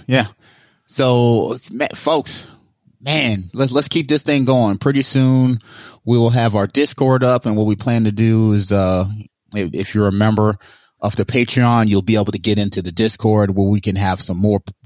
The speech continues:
deeper conversations about barbecue, testing things out, communicating with each other,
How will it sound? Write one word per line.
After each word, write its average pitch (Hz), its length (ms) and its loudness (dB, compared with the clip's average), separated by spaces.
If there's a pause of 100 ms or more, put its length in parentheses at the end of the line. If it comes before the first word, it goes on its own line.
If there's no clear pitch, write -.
deeper 120 300 0
conversations 113 640 0
about 101 260 0
barbecue, 104 540 0
testing 107 480 -2
things 107 320 0
out, 104 320 0
communicating 104 560 0
with 101 140 2
each 101 180 -2
other, 101 340 0